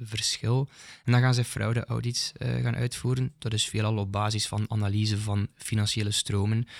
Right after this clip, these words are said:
Dus heel wat mensen, de hardcore vergunde privédirectives, dikwijls ook die, die allrounders, die gaan een beetje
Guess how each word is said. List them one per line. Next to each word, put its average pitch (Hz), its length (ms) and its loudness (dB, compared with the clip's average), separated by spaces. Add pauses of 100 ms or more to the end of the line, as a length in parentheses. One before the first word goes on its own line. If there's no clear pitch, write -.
(400)
Dus - 260 4 (2250)
heel 139 320 4
wat 131 280 0
mensen, 113 580 2 (1120)
de 113 180 -4
hardcore 110 760 0 (260)
vergunde 110 440 4
privédirectives, 123 1080 0
dikwijls 113 480 0
ook 107 180 -2
die, 110 260 -4
die 113 200 -6
allrounders, 110 720 0
die 117 160 -2
gaan 123 180 2
een 117 140 2
beetje 120 480 2